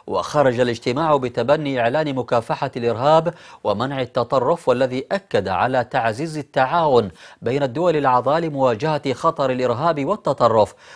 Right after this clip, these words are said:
وتعزيز دور المؤسسات التعليمية والمجتمع في بناء القدرة على مواجهة التطرف، بما في ذلك تعزيز الاندماج واحترام الثقافات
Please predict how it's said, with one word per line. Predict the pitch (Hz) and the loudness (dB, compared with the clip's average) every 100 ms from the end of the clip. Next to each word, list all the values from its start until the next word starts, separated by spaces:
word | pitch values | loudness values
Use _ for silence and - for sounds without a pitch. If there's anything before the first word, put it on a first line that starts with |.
| - | -12
وتعزيز | 85 87 117 104 107 151 135 | -10 -6 -2 -2 -2 -6 -6
دور | 117 135 156 | 0 0 0
المؤسسات | 139 131 120 123 117 156 143 | 0 2 2 0 -2 -2 -2
التعليمية | - 123 123 117 139 156 - | 0 2 2 0 -4 -4 -2
والمجتمع | 135 127 120 113 151 151 147 | 2 2 0 -4 -2 -2 -2
في | 139 | -4
بناء | 123 123 147 | -4 -2 -2
القدرة | 135 123 180 143 143 - - - - | -4 -6 -2 4 4 4 -8 -14 -4
على | 196 190 165 | -2 0 0
مواجهة | 156 139 113 151 139 | 2 2 2 -2 -2
التطرف، | 131 139 120 135 143 156 | -4 -4 -2 0 0 -2
بما | 147 139 | -4 -4
في | 127 127 | -2 -2
ذلك | 123 156 175 180 - - _ | 2 2 0 -6 -20 -20 _
تعزيز | 165 135 117 165 151 | 0 2 2 -2 -2
الاندماج | 147 135 123 123 131 165 160 | -2 -4 -4 -2 -2 -2 0
واحترام | 131 - 131 135 147 | 0 0 0 2 0
الثقافات | 131 135 120 123 117 139 156 | -2 -4 0 0 2 2 2